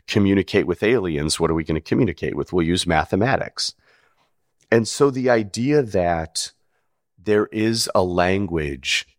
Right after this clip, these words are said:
that is based in symbol, that is based in the idea of, it's almost like Picasso's bull, where you essentialize it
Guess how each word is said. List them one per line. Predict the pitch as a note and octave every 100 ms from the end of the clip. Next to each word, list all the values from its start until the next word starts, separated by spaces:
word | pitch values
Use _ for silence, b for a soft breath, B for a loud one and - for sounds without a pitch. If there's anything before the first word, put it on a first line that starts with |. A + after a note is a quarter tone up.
| -
that | G2+ F2+
is | E2
based | - F#2+ G2 - - -
in | F#2 F2 D#2 D2+ D2+ D2 _ _ _ _ _ _ _ _ _
symbol, | - - - G2 D#2+ D#2+ - - _ _ _ b b b -
that | G2+
is | F#2+
based | - G2+ A#2 - C3
in | A2+
the | G#2+
idea | F#2 E2+ D#2+ F#2 F#2 E2+ E2
of, | F2 D#2+ D#2+ D2+ D2 D2 - -
it's | G2+ -
almost | G2+ G2 -
like | F#2 -
Picasso's | - - F#2 F2+ G2+ E2+ D#2+
bull, | - F#2 E2 D2
where | D2+
you | D#2
essentialize | D#2 - - F#2 F#2+ G2 E2 D2+ D2+ C#2+
it | D#2 C#2 -